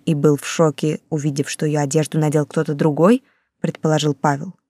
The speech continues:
Наверное, так оно и было, Павел. Однако задумывал он сначала другое убийство, не Коршуновой. Он не мог не знать, что та закончила работу ещё до обеда. Этот человек очень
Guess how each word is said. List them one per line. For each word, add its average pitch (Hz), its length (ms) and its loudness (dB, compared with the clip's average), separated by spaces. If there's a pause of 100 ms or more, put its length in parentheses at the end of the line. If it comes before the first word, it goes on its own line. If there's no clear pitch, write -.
(1500)
Наверное, 202 580 8
так 165 360 0
оно 165 220 4
и 180 80 8
было, 147 380 2
Павел. 143 500 -4 (560)
Однако 175 480 2
задумывал 180 560 4
он 190 140 4
сначала 175 480 2
другое 175 400 2
убийство, 147 560 -6 (220)
не 190 140 2
Коршуновой. 147 640 0 (500)
Он 196 320 6
не 220 80 8
мог 196 340 6
не 156 140 2
знать, 185 280 2
что - 220 -6
та 151 220 -2
закончила 156 580 -2
работу 156 400 0
ещё 165 340 0
до 160 200 2
обеда. 175 460 0 (540)
Этот 214 260 0
человек 185 540 4
очень 185 280 2